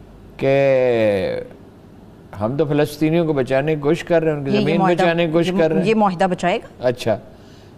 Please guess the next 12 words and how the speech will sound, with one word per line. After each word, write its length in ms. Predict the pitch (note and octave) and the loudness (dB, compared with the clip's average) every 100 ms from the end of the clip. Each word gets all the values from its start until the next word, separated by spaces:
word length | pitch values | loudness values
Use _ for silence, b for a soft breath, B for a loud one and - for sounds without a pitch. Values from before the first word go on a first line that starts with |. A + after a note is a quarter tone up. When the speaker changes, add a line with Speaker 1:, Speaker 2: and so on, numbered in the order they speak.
| - | -10
Speaker 1:
दूसरी 440 | A#2+ F3 G#3 B3+ C4+ | 0 2 4 2 2
तरफ 240 | C4+ B3 | 2 2
नेतन्याहू 540 | G#3+ G#3+ A#3 A#3+ A#3 A#3+ | 2 0 0 2 2 2
ने 120 | B3+ | 2
कहा 300 | G#3+ G3 A3+ | 2 2 2
कि 120 | A3+ | 0
बिल्कुल 320 | G3 F#3 A3+ | 0 0 0
सवाल 340 | G3+ E3 C3+ C#3+ | 2 2 2 2
ही 60 | |
पैदा 260 | D3+ E3+ F#3 | 2 2 2
नहीं 140 | F#3+ | 0
होता, 260 | F3+ E3 | -2 -4